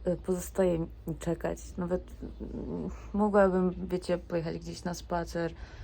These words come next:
czy coś, żeby wam coś nagrać, ale ja wtedy jestem tak pogrążona w myślach, że nawet nie chce mi się wyjmować aparatu czy telefonu, żeby coś tam gadać.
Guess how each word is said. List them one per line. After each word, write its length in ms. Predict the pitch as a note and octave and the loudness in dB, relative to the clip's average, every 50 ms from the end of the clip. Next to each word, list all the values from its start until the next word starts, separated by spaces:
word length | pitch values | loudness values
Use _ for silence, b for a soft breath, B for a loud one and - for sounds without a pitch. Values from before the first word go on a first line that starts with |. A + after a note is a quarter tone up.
| B B B - | B B B -12
czy 160 | - - - - | -14 -14 -12 -6
coś, 380 | - E3 E3 D#3+ D#3+ - - | -2 0 0 0 0 -2 -4
żeby 380 | - - - - D#3+ D#3 D#3 D#3 | -8 -8 -6 -6 -6 -6 -6 -6
wam 180 | D#3 D#3+ D#3+ | -4 -4 -2
coś 240 | - E3+ D#3+ - - | -2 -4 -4 -4 -4
nagrać, 500 | E3+ E3+ E3 E3 D#3+ E3 E3+ E3 - - | -2 0 0 0 0 0 -2 -2 -2 -2
ale 300 | E3+ E3+ E3 E3+ F3 F#3 - B B B B B B B B B B B B B B B - - | -2 -2 0 0 -2 -4 -6 B B B B B B B B B B B B B B B -4 -4
ja 60 | E3 | -4
wtedy 540 | - - - E3+ D#3+ E3+ F3+ F3 F3 F3 - | -2 0 0 0 4 4 4 6 6 4 4
jestem 360 | - - E3+ - - E3+ E3 | 2 0 -2 0 0 -2 -2
tak 220 | - - F#3+ F#3 | 0 0 -2 -2
pogrążona 640 | - - - E3 - - F3 E3+ D#3 D#3+ D#3+ D#3+ D#3+ | -2 -4 -6 -6 -2 0 0 0 2 2 0 0 0
w 60 | D#3 | 0
myślach, 320 | D#3+ D#3+ D#3+ D#3 - E3 D#3+ | 0 -2 -2 0 0 0 0
że 140 | D3+ D#3 E3 | 0 0 -2
nawet 160 | D#3+ D3+ D3 | -2 -2 -2
nie 100 | D#3 D#3 | -4 -4
chce 200 | - - - E3 | -4 -4 -4 -4
mi 120 | D#3+ D#3 | -4 -4
się 300 | D#3 - E3 D#3+ D#3+ D#3+ | -4 -2 0 0 0 0
wyjmować 560 | D#3 - D#3 D#3 D#3 D3+ D3 D3+ D#3 D3+ - | -2 -2 -2 -2 -2 -2 -2 -4 -6 -6 -6
aparatu 440 | - - - D#3 D3+ D3+ D3+ - - | -8 -6 -6 -4 -4 -6 -6 -8 -10
czy 120 | - - - | -10 -10 -8
telefonu, 640 | - - E3+ F#3 - - - D#3 D#3+ D#3 D#3 D#3 D3+ | -4 -4 -4 -2 -4 -6 -6 -4 -4 -4 -4 -4 -6
żeby 260 | - - E3+ - - - | -6 -8 -8 -8 -8 -10
coś 180 | - - - - | -10 -10 -10 -8
tam 260 | - D#3+ E3+ D#3+ D#3 | -6 -4 -4 -4 -4
gadać. 480 | D3+ E3 E3+ D3 D3+ D3+ D3+ - - | -4 -4 -4 -2 -2 -4 -4 -6 -8